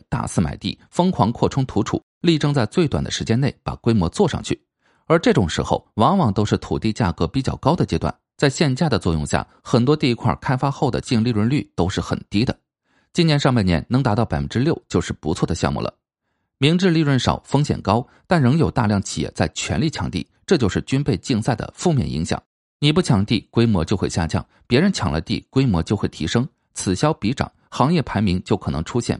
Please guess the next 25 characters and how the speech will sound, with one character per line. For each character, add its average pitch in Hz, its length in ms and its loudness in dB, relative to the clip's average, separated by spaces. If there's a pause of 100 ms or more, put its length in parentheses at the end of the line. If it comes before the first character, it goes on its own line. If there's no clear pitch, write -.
不 143 100 -2
小 - 160 -6
的 - 80 -10
降 101 200 -2
幅。 - 240 -10 (280)
这 214 120 2
也 120 80 2
意 156 140 0
味 92 140 2
着 - 180 -4 (120)
未 180 100 4
来 147 120 2
的 143 100 0
融 98 220 2
资 165 340 -2
有 90 160 4
可 - 180 -2
能 71 100 0
会 - 140 -2
被 76 100 -2
缩 - 220 -2
减。 - 120 -4 (840)
做 160 160 4
地 151 160 0
产 104 200 -6